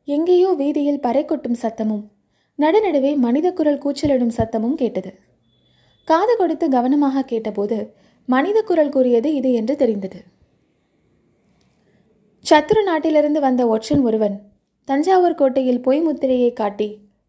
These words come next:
புகுந்து உளவறிந்து கொண்டு ஓடிவிட்டான். இரண்டு பேரை மரண காயப்படுத்திவிட்டு தப்பி போய்விட்டான். வாலிப பிராயத்தினன்,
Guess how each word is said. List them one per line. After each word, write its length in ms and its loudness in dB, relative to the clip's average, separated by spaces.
புகுந்து 600 0
உளவறிந்து 480 4
கொண்டு 340 -2
ஓடிவிட்டான். 400 -8
இரண்டு 320 2
பேரை 280 2
மரண 300 2
காயப்படுத்திவிட்டு 960 -2
தப்பி 280 -2
போய்விட்டான். 600 -2
வாலிப 400 4
பிராயத்தினன், 680 -2